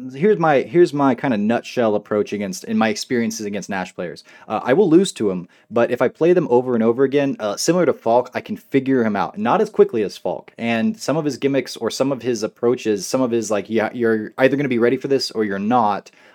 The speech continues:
are more effective than hers because she's more of a zoner anyway. He's kinda trying to, kinda trying to make you, make you come to him, but then spring on you at certain times. He's always ready to just, like, leap forward with certain, like, the E X, uh,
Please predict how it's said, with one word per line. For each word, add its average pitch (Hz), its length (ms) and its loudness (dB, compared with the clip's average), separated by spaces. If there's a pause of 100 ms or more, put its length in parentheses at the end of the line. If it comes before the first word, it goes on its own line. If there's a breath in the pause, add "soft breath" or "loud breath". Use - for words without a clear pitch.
are 110 140 -2
more 117 220 2
effective - 640 -6
than 98 120 -8
hers 90 300 -4
because 107 220 -6
she's 123 180 -6
more 95 160 -8
of 87 60 -8
a - 20 -10
zoner 87 340 -8
anyway. 92 220 -8
He's 120 220 -8
kinda 104 320 -10
trying 95 360 -8
to, 92 380 -6 (320 soft breath)
kinda 120 240 -2
trying 113 300 -4
to 113 120 -8
make 107 340 -4
you, 98 380 -4 (280 soft breath)
make 151 240 0
you 143 60 -2
come 139 220 -2
to 127 60 2
him, 127 220 -2
but 113 120 -2
then 107 140 -4
spring 110 400 -4
on 92 180 -6
you 92 100 -6
at 90 120 -8
certain 92 300 -8
times. 87 260 -8
He's 104 140 -4
always 104 260 0
ready 98 200 -4
to 90 100 -6
just, 87 340 -12
like, 92 240 -10
leap 98 300 -10
forward 92 440 -4
with 82 120 -16
certain, 92 380 -8
like, 82 200 -12
the 95 240 -8
E 104 60 -4
X, - 320 -8
uh, 87 280 -6